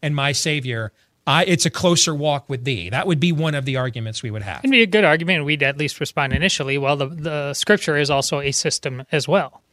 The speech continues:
Speaker 1: Correct. But here's why it would be a good argument. It would be the actual argument,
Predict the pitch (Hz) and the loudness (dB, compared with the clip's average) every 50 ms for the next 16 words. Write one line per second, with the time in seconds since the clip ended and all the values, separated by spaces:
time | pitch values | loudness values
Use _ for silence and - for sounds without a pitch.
0 | _ _ _ _ _ _ _ _ _ _ _ _ _ - - - - - - 226 | _ _ _ _ _ _ _ _ _ _ _ _ _ -20 -20 -14 -6 2 4 4
1 | 208 127 95 - - - _ _ _ _ _ _ _ - - 185 190 180 196 226 | 4 4 2 -2 -10 -12 _ _ _ _ _ _ _ -2 0 0 2 4 4 4
2 | 240 - 220 220 196 190 185 180 151 180 170 139 160 156 156 160 160 135 113 98 | 4 4 4 4 4 4 4 2 2 2 2 2 2 2 2 2 0 -2 -6 -8
3 | - - - 160 160 127 165 175 151 143 143 143 147 139 - - 131 110 107 104 | -8 -6 -4 -2 -2 0 0 2 2 4 2 2 2 0 -2 -2 -2 -4 -6 -8
4 | 104 98 98 90 78 - - | -8 -10 -12 -16 -16 -18 -20